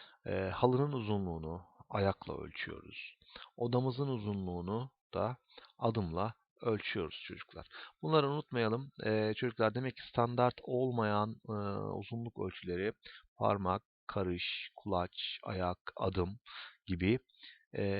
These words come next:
ölçü birimleridir. Fakat, e, bunlar herkes tarafından ölçüldüğünde farklı sonuçlar çıkarabileceği için standart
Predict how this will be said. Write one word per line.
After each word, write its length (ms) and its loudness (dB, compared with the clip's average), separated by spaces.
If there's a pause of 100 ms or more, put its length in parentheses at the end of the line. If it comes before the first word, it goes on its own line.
(280)
ölçü 340 0
birimleridir. 560 0
Fakat, 340 0 (560)
e, 260 0
bunlar 300 0
herkes 460 2
tarafından 680 0 (560)
ölçüldüğünde 880 2
farklı 460 -2
sonuçlar 480 -2
çıkarabileceği 920 0
için 340 -4 (400)
standart 520 6